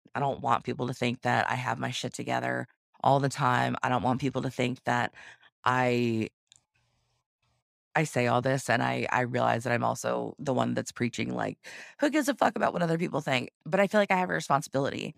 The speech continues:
because, you know, having a whatever kind of social media presence you have, um,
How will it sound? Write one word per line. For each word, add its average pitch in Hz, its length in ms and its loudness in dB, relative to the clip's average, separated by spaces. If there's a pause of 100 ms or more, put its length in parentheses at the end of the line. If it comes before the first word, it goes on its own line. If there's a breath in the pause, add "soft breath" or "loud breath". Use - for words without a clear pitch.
because, 147 640 0 (480)
you 147 100 0
know, 80 200 -4 (240)
having 139 480 0
a 123 380 0
whatever 147 540 4
kind 131 260 0
of 131 180 -4 (320 loud breath)
social 151 360 2
media 127 260 2
presence 117 420 -2
you - 100 -8
have, 180 440 2 (440 loud breath)
um, 135 540 2